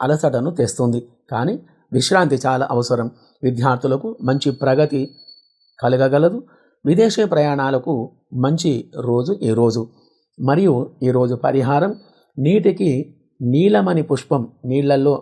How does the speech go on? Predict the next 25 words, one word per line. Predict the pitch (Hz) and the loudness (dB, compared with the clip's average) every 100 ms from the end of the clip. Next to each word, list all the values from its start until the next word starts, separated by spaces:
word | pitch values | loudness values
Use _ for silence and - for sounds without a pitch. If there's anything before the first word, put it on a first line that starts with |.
| 120 | -2
మీరు | 127 131 113 - | -2 0 -2 -8
దానిని | 131 127 127 120 | -4 -2 -2 -4
తీసుకొని | 170 175 175 190 175 202 - - - - | -2 -2 -2 -2 -2 -2 -10 -20 -14 -4
ఆ | 123 117 | -2 0
పుష్పాలోని | 139 147 - 202 185 151 131 | -2 -2 0 2 2 0 0
నీటిలో | 143 151 160 147 | -2 0 -2 -2
వదలడం | 113 123 135 143 147 | -2 -2 -2 -2 0
వలన | 160 220 226 _ _ _ - | 2 0 -4 _ _ _ -6
మంచి | 143 - 202 | -4 -2 0
ఫలితాలు | 151 151 147 139 | 2 2 2 0
ఈరోజు | 139 131 131 127 131 | -2 -4 -2 -2 -4
మీకు | 131 131 | -4 -4
రాగలవు. | 123 135 151 185 247 - _ _ | -2 0 2 0 -2 -12 _ _
శని | - - 202 | -4 -2 0
దోషం | 170 175 156 156 170 - - - | 0 0 2 0 -2 -8 -10 -4
అనేది | 135 131 131 | 0 0 2
మీకు | 135 147 262 - - | 0 0 -4 -6 -2
తొలగిపోతుంది. | 123 123 117 117 113 113 120 - - _ | 0 0 0 -2 0 0 0 -4 -12 _
శుభం | - - 120 107 107 | -6 -2 -2 0 -2
భూయాత్. | 113 113 117 110 - - _ _ _ _ | -4 -4 -2 -2 -6 -18 _ _ _ _
ఈరోజు | 175 190 190 185 185 104 - | 4 6 6 6 6 4 2
మీనరాశి | 139 175 208 180 156 131 165 117 | 4 6 6 6 4 4 4 4
ఫలితాలు. | 127 123 120 131 127 135 - - | 2 2 4 4 4 2 -2 0
ఈరోజు | 131 131 123 120 | 4 6 6 6
మీకు | 123 131 208 | 4 2 2